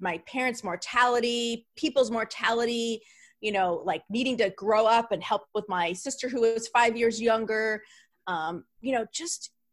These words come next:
you know, my, my, you know, middle class white, you know, world. It was just so, there was just so much that I hadn't really looked at, you know, like the fish in water.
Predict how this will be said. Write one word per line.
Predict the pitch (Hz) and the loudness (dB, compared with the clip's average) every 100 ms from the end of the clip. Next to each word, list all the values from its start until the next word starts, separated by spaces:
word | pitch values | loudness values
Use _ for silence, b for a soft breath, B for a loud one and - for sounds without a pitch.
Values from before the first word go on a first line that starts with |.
| _ | _
you | 277 277 | -6 -2
know, | 262 214 | 2 2
my, | 202 185 165 151 220 | 2 2 0 -2 -4
my, | 202 180 165 165 - _ | 0 0 0 -2 -8 _
you | 196 | -6
know, | 170 147 - | -6 -6 0
middle | 247 294 277 | 4 6 4
class | - 254 247 247 | 4 6 6 4
white, | 196 175 226 240 240 - - | -2 2 4 4 2 -10 -8
you | 220 | -4
know, | 214 196 190 160 | 0 2 0 0
world. | 170 254 254 247 240 240 | 6 8 10 8 6 4
It | 269 | 2
was | 302 - | 2 -2
just | 330 - - | -6 -8 0
so, | 294 294 311 294 - _ _ | 2 4 2 -2 -6 _ _
there | 208 240 | -2 0
was | 247 | 0
just | 226 - - | -2 -4 0
so | 269 | 2
much | 240 214 - - | 4 2 0 -4
that | 208 185 - | 2 2 4
I | 185 | 2
hadn't | 208 214 208 190 | 2 2 0 -2
really | 214 185 | -2 -2
looked | 175 190 - | 0 -2 0
at, | 151 - | -2 -2
you | 190 | -6
know, | 165 | -8
like | 175 180 | -8 -10
the | |
fish | 180 208 - | -8 -8 -6
in | 190 | -8
water. | 170 156 160 147 131 | -4 -2 -2 -2 -6